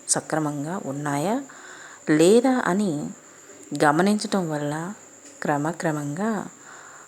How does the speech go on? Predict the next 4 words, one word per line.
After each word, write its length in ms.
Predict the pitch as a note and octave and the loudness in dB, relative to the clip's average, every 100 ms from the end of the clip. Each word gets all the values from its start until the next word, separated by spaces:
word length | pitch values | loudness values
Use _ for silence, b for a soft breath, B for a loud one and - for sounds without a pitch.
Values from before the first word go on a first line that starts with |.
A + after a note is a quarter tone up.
| - | -4
మనసు 720 | D#3+ D3+ F3+ - G#3 D3+ C#3+ - - - - | 0 2 2 0 0 -2 -4 -8 -20 -6 -2
శాంతిస్తుంది, 840 | D3+ C#3 C#3+ C#3+ - D3 C#3+ D#3 - - - - - | -2 -2 -4 -4 -4 -6 -8 -10 -16 -20 -20 -20 -6
అవగాహన 600 | D3 C#3+ D3 C#3+ C#3+ C#3+ | 0 0 0 0 -2 -2
శక్తికి 640 | - D3 - F3+ A#3 C#4 | -2 -4 -6 -8 -4 -4